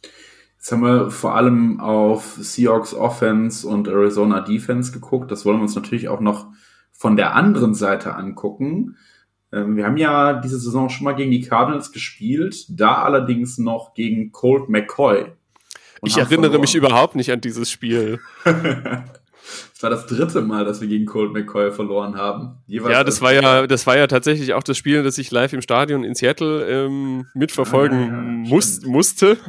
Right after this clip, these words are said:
Speaker 2: Ähm, naja, nein, ich freue mich natürlich immer, wenn ich in, äh, in unserem geliebten Stadion sein kann, aber das war schon auch ein eher schmerzhaftes Spiel, weil
Speaker 1: Ja.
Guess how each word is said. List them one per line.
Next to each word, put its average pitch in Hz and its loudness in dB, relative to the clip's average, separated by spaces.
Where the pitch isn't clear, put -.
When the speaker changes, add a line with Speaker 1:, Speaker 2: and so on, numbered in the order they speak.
Speaker 2:
Ähm, 117 -2
naja, 101 -2
nein, 104 -2
ich - -8
freue 139 2
mich 143 2
natürlich 120 0
immer, 131 0
wenn 113 -2
ich - -10
in, 120 -6
äh, 117 -2
in 117 -10
unserem 117 -12
geliebten 117 -12
Stadion 123 -2
sein 120 0
kann, 120 -2
aber 107 0
das 113 -2
war 110 2
schon 113 -6
auch 104 -4
ein 98 -12
eher 117 2
schmerzhaftes 117 -4
Spiel, 117 -2
weil 113 2
Speaker 1:
Ja. 127 -14